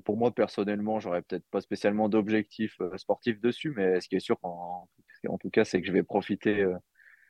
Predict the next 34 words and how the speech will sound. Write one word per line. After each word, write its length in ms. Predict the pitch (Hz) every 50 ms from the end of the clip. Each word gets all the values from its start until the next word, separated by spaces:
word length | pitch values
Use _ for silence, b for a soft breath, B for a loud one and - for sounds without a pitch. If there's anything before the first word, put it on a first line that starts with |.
| b b b _ -
un 100 | - 90
maximum, 540 | 92 95 92 - - - 101 107 120 117 101
parce 180 | - 82 - -
qu'il 140 | - 92
y 20 | 95
aura, 500 | 87 82 80 85 82 80 82 82 82 82
il 60 | 82
y, 20 | 85
voilà, 200 | 85 92 95 92
il 60 | 85
y 20 | 87
aura 120 | 85 82
vraiment 240 | 85 87 90 90 90
beaucoup 260 | 90 98 98 - 120
de 60 | 104
monde 240 | 104 104 107 104 101
que, 460 | - - 104 101 101 95 95 95 95
que 140 | 95 - 104
je 80 | 98 -
connais 220 | - 107 101 104
au 80 | 104 101
bord 200 | 98 104 95 92
des 100 | 98 101
routes, 320 | 95 107 117 117 - -
et 400 | 98 92 92 90 90 90 90 87
ouais, 240 | 90 87 90 92 92 - -
je, 60 | - - -
je, 120 | 87 85 - - - _ _ _ _ _ _ _
j'ai, 520 | - - 95 92 87 87 85 85 87 87 87
j'ai 180 | 87 95 95
hâte, 220 | 98 98 101 - -
euh, 160 | 95 92 95 90
d'y 100 | 98 104
être. 200 | 107 104 _ _